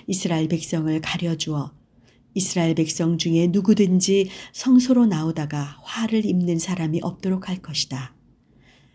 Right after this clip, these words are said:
모세와 아론과 이스라엘 백성 온 회중은 레위인들에게 그대로 하였다. 야훼께서 레위인들에게 해주라고 모세에게 지시하신 대로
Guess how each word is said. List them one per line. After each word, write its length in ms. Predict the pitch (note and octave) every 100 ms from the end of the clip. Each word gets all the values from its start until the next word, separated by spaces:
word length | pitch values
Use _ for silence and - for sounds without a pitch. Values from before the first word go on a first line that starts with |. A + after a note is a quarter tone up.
| _ _ _
모세와 640 | - F#3+ F#3+ F#3 F3+ E3 -
아론과 760 | F3 F3+ E3+ D#3+ D#3+ D3+ D3 -
이스라엘 400 | - G3+ F#3+ F#3
백성 440 | F3+ F3+ - F#3 -
온 260 | G#3 G#3+
회중은 600 | G#3 B3+ B3 F3 D#3+ C#3 - - _ _ F#3
레위인들에게 1040 | F#3 F3+ E3+ E3 D#3 D3+ D3+ D3 - -
그대로 300 | - G3 F#3+
하였다. 640 | F#3 F#3 D#3 - C#3 C#3 - _ - - - - _ - - _ _ -
야훼께서 720 | G#3 G#3 A3+ A3 A3 G#3+ A3+ G3+
레위인들에게 840 | G3+ G#3 G#3+ G#3 F#3+ F3 D#3+ F3
해주라고 760 | G3 A3 F3 E3+ D#3+ E3 D#3 -
모세에게 640 | F#3 F#3+ F#3+ F#3+ F#3 G3
지시하신 640 | F#3+ F#3+ - F3+ E3+ F3 D#3+
대로 360 | D#3 D#3 D3+